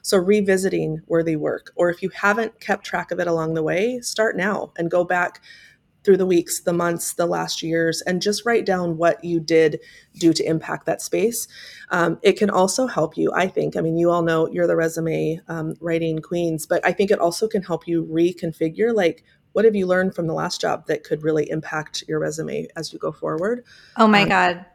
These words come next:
Speaker 2: If, if every client we had did the thing that you're describing, we would be, like, the happiest campers ever. So please, if you're listening to this,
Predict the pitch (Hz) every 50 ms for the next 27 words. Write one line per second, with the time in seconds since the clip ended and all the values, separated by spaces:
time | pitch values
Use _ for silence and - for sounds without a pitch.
0 | _ _ - 226 226 - - - 240 233 233 - - - - 233 220 202 226 254
1 | 269 277 277 - - 233 196 185 190 185 190 - - 196 196 185 165 180 170 165
2 | 160 165 175 185 220 214 - - _ _ _ - 202 - - 214 202 196 196 196
3 | 208 202 226 226 233 - - 208 208 220 214 - - 190 190 185 196 196 190 180
4 | - 180 185 185 185 190 185 - - - 160 156 160 165 180 185 202 220 233 254
5 | 254 - - - _ _ 190 208 214 220 226 220 196 - 190 190 190 190 190 185
6 | 175 - - 196 196 190 - 196 185 - - - 175 175 170 - 165 170 170 -
7 | - - 185 180 175 - 170 170 175 170 - - 170 - 165 160 165 - - -
8 | - - - 208 202 202 - - - - 226 226 220 208 190 180 175 175 - -
9 | 202 - 220 220 220 226 220 202 196 180 180 185 - - 202 190 190 196 202 233
10 | 214 190 208 208 208 226 226 - -